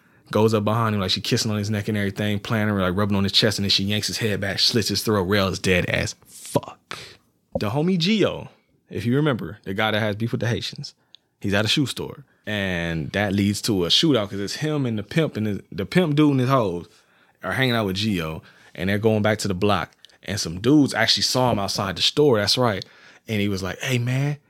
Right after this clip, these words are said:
that's that nigga that fucked up my homie or my brother," or some shit like that. And then, yeah, he, another dude was like, "Yeah, that nigga got me for two stacks the other day." It's like, "Yeah, we gonna roll on this nigga." And I thought they were gonna just drive by his ass right then and there, but they don't do it.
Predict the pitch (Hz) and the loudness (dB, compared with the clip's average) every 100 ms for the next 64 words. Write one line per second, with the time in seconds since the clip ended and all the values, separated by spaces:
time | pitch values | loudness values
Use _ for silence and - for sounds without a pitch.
0 | _ - 147 - 143 147 143 139 117 - | _ -6 -4 0 0 2 2 2 2 0
1 | 156 - 135 139 143 156 160 139 110 113 | -4 0 0 2 2 2 2 2 2 2
2 | 117 139 123 98 - 139 110 95 92 95 | 2 2 2 0 -2 -2 -2 -4 -4 -4
3 | 90 107 117 127 131 113 120 120 113 110 | -4 -2 0 0 0 2 0 0 -2 -4
4 | 127 160 165 175 156 143 151 143 - 127 | -4 -6 -4 -4 -2 0 0 0 -2 -2
5 | - 185 165 - 214 196 - 165 147 143 | 2 4 4 2 0 -2 0 2 2 2
6 | 127 123 110 120 147 139 127 180 139 143 | 2 2 -2 0 2 2 2 2 2 2
7 | 160 131 110 - - - - 107 123 180 | 0 -2 -4 -6 -12 -18 -8 -2 0 2
8 | 180 139 113 101 101 113 127 110 101 107 | 2 2 2 -2 0 2 2 2 2 2
9 | 101 101 98 101 104 123 90 90 92 90 | 0 0 -2 0 0 0 -2 -4 -4 -6
10 | 80 151 123 | 0 2 2